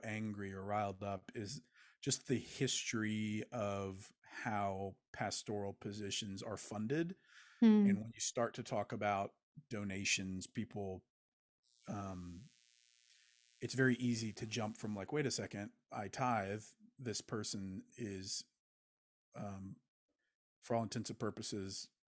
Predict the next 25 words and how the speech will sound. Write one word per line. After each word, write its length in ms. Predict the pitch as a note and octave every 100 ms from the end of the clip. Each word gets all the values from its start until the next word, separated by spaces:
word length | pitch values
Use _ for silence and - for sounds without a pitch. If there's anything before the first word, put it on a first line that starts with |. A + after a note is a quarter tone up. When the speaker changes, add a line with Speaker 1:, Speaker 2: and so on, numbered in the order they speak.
| _ _ _
Speaker 1:
or 80 | A#2
at 60 | G#2
least 180 | G2
what 120 | B2 A2+
I 100 | G2
think, 420 | - C#3+ A#2+ -
is 120 | A2+
getting 200 | - G#2+
a 60 | G2
salary 420 | - C3+ C#3 A2
from 180 | G2+ G2+
these 160 | F#2 -
tithes, 460 | G2 F#2+ F#2+ G#2 -
and 100 | G2+
it 80 |
seems 220 | - A#2+ A2
like 100 | G2+
they're 100 | G#2
living 240 | G#2 G2+
a 40 | F#2+
better 220 | G2+ G2+
life 260 | G2+ G2 -
than 120 | A2+
I 120 | G#2+
am." 280 | G#2+ G#2+